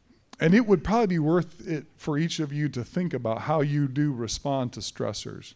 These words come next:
Are, are you one to really get upset, or are you one to contemplate? But either way, what do you do then?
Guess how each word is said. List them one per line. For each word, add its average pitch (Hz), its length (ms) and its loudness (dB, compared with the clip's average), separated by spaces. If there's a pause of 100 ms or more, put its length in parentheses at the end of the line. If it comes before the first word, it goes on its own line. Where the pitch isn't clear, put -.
(580)
Are, 139 200 4 (100)
are 147 140 6
you 151 180 2
one 160 300 4
to 139 80 2
really 170 340 6
get 165 180 2
upset, 160 640 2
or 135 160 4
are 127 40 4
you 131 140 4
one 139 240 4
to 113 80 -4
contemplate? 120 920 -4 (800)
But 175 200 2
either 214 260 8
way, 175 360 10
what 156 180 6
do 156 60 0
you 151 80 0
do 139 200 2
then? 107 440 0